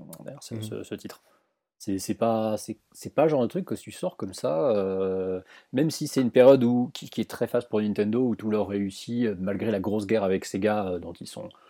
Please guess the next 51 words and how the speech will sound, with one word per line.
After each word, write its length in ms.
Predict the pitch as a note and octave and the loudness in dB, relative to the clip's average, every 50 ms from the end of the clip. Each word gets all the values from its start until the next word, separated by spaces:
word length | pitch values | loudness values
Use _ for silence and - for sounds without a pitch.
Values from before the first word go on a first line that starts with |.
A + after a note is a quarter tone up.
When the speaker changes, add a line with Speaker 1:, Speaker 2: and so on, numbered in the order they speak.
| _ _ _ _ _ _ | _ _ _ _ _ _
Speaker 1:
pas 160 | - - - - | -10 -10 -8 -6
forcément 520 | - - - - - G2+ G2 A2+ A#2 G#2+ | -6 -6 -6 -4 -4 -2 0 2 2 2
un 60 | G2+ | 2
vainqueur 380 | G2 G#2 G2 - A2 G#2 - - _ _ _ | 0 0 0 0 0 0 0 -2 _ _ _
aussi 280 | - - - - - A2+ | -14 -14 -10 -4 -2 -2
évident 320 | F#2 F#2 F#2+ G2 F#2+ G2 | 0 0 -2 -2 -4 -6
que 60 | F#2 | -6
ça, 300 | - - A#2 A2 G#2 F#2+ F#2+ | -4 -2 0 0 0 -2 -4
euh, 40 | - - - | -6 -8 -10
au, 420 | - - - - - - - - - - - | -12 -12 -12 -12 -12 -14 -14 -14 -14 -12 -10
au 40 | G#2 | -8
yeux 60 | G2+ | -6
de 40 | A2+ | -4
Speaker 2:
Oui. 80 | A#2+ A#2 | -4 -4
Speaker 1:
tout 60 | C3 | -2
le 40 | D#3+ | 0
monde. 160 | F#3 F3 - - - - - - - - _ _ _ _ _ _ _ _ _ _ - | -2 -2 -2 -4 -12 -20 -20 -20 -20 -20 _ _ _ _ _ _ _ _ _ _ -6
Ils 120 | C3+ A#2+ | -6 -4
sont 200 | - - D3+ E3 - | 0 2 2 4 6
quand 120 | - D3 | 6 6
même, 120 | E3 E3 | 6 6
voilà, 160 | B2 C#3 C3+ A2+ | 8 8 8 8
dans, 140 | A2+ G2+ | 6 6
dans 200 | G#2 - A2 A2+ | 4 2 0 0
une 180 | G#2+ G#2 G#2+ G#2 | 0 0 0 0
période 260 | - A2+ G#2 G#2 G2 | 2 2 4 2 2
faste, 220 | - D#3+ F3+ - - | 2 2 0 2 0
et 40 | G#2 | -2
c'est 140 | - - C3 | 0 2 2
vrai 120 | - - | 2 2
qu'ils, 160 | - - C3 - _ _ - | 0 -4 -12 -12 _ _ -6
ils 80 | B2+ | -4
tentent 200 | - C#3+ C#3 B2 | 0 0 0 2
beaucoup 220 | A#2+ A#2+ A2 - B2 | 2 2 2 0 -2
de 60 | - | -2
trucs. 320 | - - B2 G2 - - _ | -2 0 0 0 -2 -6 _
Ça, 400 | - - G#2+ G2 F#2+ F#2 F#2 F#2 | -10 -6 -4 -4 -4 -4 -4 -6
hum, 360 | F2+ F#2 F#2 F#2+ F#2 F#2 F#2 F2+ - - - - - - - - - - _ _ - | -8 -8 -8 -8 -8 -8 -10 -14 -16 -20 -20 -20 -20 -20 -20 -20 -20 -20 _ _ -6
au 100 | A2 G#2+ | -4 0
niveau 200 | A2 A2+ B2+ C3 | 2 4 4 4
de 40 | B2+ | 4
l'exploitation, 560 | B2 A#2 - - A#2 G#2+ A#2+ A2 - - B2+ | 4 4 4 4 4 6 6 4 4 4 2
notamment 300 | A#2 G2+ - G2+ G2+ G#2 | 2 2 2 2 2 2
la 80 | G2 F#2+ | 2 2
licence 280 | G2 - G2+ F#2+ - | 0 0 -4 -4 -2
Mario, 220 | G#2+ G2+ A2 A#2 G#2+ | 0 0 0 0 -2
dont 100 | F#2+ F#2 - | -4 -8 -10
on 80 | F2+ | -12
a 80 | F2 F2 | -12 -6
parlé 300 | - F#2 F2+ F#2+ G2+ G2+ | -2 -2 0 0 0 -2
à, 60 | F#2 | -2